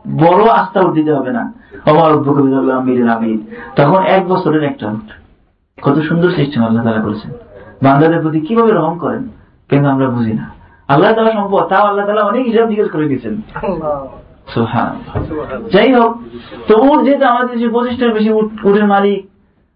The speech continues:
হয়তো বা আপনার দূরবীন দিয়ে খুঁজে পাওয়া যাবে না, এই জন্য এর পরের হিসাব না হয় নাই বললাম। এরপরে যদি কেউ চল্লিশ পঞ্চাশটা উটের মালিক হন, তখন টেলিফোন করেন, অসুবিধা নেই।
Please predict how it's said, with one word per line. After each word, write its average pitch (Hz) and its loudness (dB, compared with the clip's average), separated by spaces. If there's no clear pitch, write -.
হয়তো 220 4
বা 208 4
আপনার 185 0
দূরবীন 202 -2
দিয়ে 196 4
খুঁজে 175 0
পাওয়া 175 0
যাবে 165 -2
না, 165 0
এই 190 0
জন্য 220 -2
এর 185 -2
পরের 185 2
হিসাব 175 0
না 165 -2
হয় 165 0
নাই 147 0
বললাম। 135 -2
এরপরে 254 4
যদি 254 0
কেউ 233 0
চল্লিশ 214 2
পঞ্চাশটা 214 0
উটের 208 0
মালিক 196 0
হন, 196 -4
তখন 196 -2
টেলিফোন 156 0
করেন, 113 0
অসুবিধা 117 -2
নেই। - -4